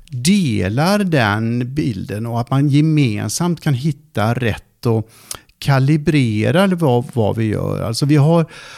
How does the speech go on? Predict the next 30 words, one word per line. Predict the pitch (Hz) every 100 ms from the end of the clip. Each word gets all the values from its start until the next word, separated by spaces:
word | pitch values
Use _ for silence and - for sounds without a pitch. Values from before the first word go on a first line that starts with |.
| - - _ _ -
att | 139
hantera | 170 196 - 220 117
förväntningar | - 180 175 185 117 104 - 180 202 214
på | 202 160
människor | 147 160 131 110 110 - 117
och | 117
situationer | - 123 - 120 110 143 110 110
och | 110
organisationer, | 120 117 120 117 113 123
det | 120 151 170 151
är |
en | 113
väldigt | 113 131 160 117 92 127 120
stor, | - 110 104 110 110 104
liksom, | 101 117 - 120
uppgift | 156 - - 147 165 - -
i | 131 113
en |
organisation | 107 113 104 113 101 120
som | - 104
Röda | 101 95
Korset | - - -
och | - 180
många | 185 196 127 131 -
andra | 151 117 98 117 139
civilsamhällesorganisationer | 135 151 165 113 - 104 104 110 - 110 113 117 - - 123 123 120
också | 127 - - 165
som | 147
lever | 139 117 110
precis | - 127 - 131 131 -